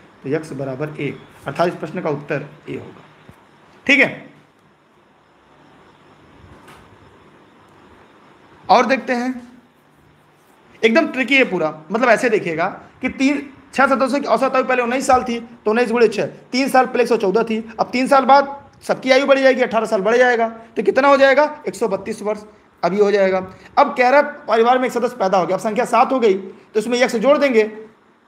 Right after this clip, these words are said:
मैथ नहीं, इसे कहते हैं reasoning का mathematics है, ये aptitude test होता है,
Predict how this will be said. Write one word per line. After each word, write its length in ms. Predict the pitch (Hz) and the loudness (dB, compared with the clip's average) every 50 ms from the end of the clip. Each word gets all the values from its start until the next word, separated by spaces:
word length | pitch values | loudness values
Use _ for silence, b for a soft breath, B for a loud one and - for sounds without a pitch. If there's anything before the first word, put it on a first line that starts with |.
| _ _ _ _ _ _ _ _ _ _ _ _ _ _ _ b b b b b b b b | _ _ _ _ _ _ _ _ _ _ _ _ _ _ _ b b b b b b b b
मैथ 280 | 160 180 214 247 233 269 | 2 2 4 4 2 2
नहीं, 140 | 262 277 277 | -2 -2 -2
इसे 160 | 233 262 247 | -2 -4 -4
कहते 300 | - 226 220 214 220 254 | -2 -2 -2 -2 -2 -4
हैं 460 | 240 240 247 254 254 247 - - - - | -4 -4 -4 -4 -6 -6 -8 -12 -8 -4
reasoning 360 | 175 214 196 262 277 285 220 | -4 -2 0 0 0 2 2
का 60 | 190 170 | 0 0
mathematics 500 | 160 147 147 147 143 151 143 - - - | 0 -2 -4 -6 -8 -8 -8 -12 -14 -20
है, 80 | - - _ _ - - | -20 -20 _ _ -8 -6
ये 80 | - | -2
aptitude 500 | - 202 190 214 254 190 269 285 269 - | 0 0 0 0 0 0 0 0 0 0
test 220 | - 165 147 - - | -4 -6 -6 -8 -14
होता 200 | 120 - 135 127 | -16 -14 -14 -16
है, 100 | 120 | -16